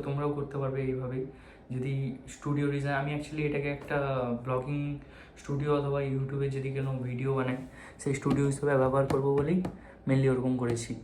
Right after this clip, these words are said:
তো যদি আমি পেছন দিকের, আহ, ভিউটা দেখাতে চাই, ভালোই লাগছে, আমার মোটামুটি খারাপ লাগেনি। আপনার কমেন্টে জানাবেন যদি আমি কিছু এতে অ্যাড আপ করতে পারি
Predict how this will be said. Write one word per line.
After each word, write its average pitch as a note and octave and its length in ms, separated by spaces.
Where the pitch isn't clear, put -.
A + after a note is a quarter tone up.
তো C#3+ 60
যদি C#3+ 240
আমি D3+ 180
পেছন D3+ 240
দিকের, D#3 440
আহ, - 1080
ভিউটা C3 300
দেখাতে B2+ 320
চাই, C3 140
ভালোই D#3 260
লাগছে, C3 200
আমার D3+ 220
মোটামুটি C#3+ 360
খারাপ C3+ 240
লাগেনি। B2+ 240
আপনার C3 240
কমেন্টে C3+ 340
জানাবেন C3+ 260
যদি C3 200
আমি C3 160
কিছু C3 140
এতে C3+ 140
অ্যাড C3 200
আপ - 60
করতে B2+ 260
পারি C3 160